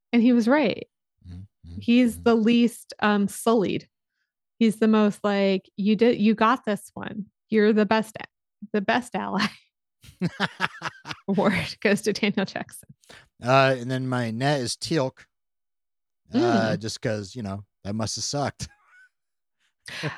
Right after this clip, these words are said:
Speaker 1: That must have really sucked. So my, my net was Daddy, 'cause he lost his new best friend, Daniel,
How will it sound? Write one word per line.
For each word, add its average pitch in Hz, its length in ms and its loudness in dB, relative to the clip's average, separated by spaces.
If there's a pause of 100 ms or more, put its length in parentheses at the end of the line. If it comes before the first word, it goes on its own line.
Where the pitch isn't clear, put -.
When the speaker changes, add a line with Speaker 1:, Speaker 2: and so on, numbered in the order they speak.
(680)
Speaker 1:
That 220 160 2
must 196 220 2
have 185 100 0
really 185 220 2
sucked. 190 260 -6 (160)
So - 120 2
my, 220 640 4 (140)
my 214 220 4
net 226 280 2 (100)
was 196 340 2
Daddy, 196 680 0
'cause 214 180 2
he 226 120 4
lost 196 300 2
his 208 180 -2
new 202 200 2
best 190 320 -2
friend, 190 300 0
Daniel, 208 640 2